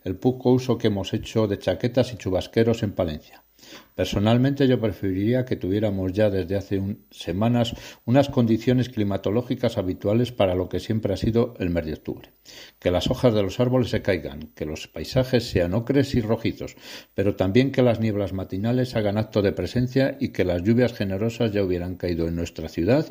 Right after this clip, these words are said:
y en nuestros pueblos. Es cierto que el año hidrológico comenzó el pasado uno de octubre con los embalses en nuestra región al cuarenta y cinco coma uno por ciento de su capacidad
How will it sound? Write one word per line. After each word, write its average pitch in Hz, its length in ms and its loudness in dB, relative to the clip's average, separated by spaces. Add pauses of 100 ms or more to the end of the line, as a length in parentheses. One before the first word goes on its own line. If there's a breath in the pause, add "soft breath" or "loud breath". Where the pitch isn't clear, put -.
y 87 120 0
en 85 80 0
nuestros 80 280 -8
pueblos. - 400 -10 (680 loud breath)
Es 98 220 0
cierto 135 400 4
que 131 80 2
el 113 80 6
año 127 180 4
hidrológico 123 720 0
comenzó 101 380 -2
el 120 80 -2
pasado 107 420 2
uno 107 160 2
de 101 80 4
octubre 131 420 0
con 107 160 0
los 104 140 -4
embalses 120 640 0
en 104 80 2
nuestra 98 340 -2
región 131 380 2 (320 loud breath)
al 95 180 0
cuarenta 98 380 2
y 95 40 2
cinco 131 300 2
coma 107 240 2
uno 104 220 2
por 98 160 -2
ciento 127 260 2
de 117 80 6
su 110 140 -4
capacidad 90 680 0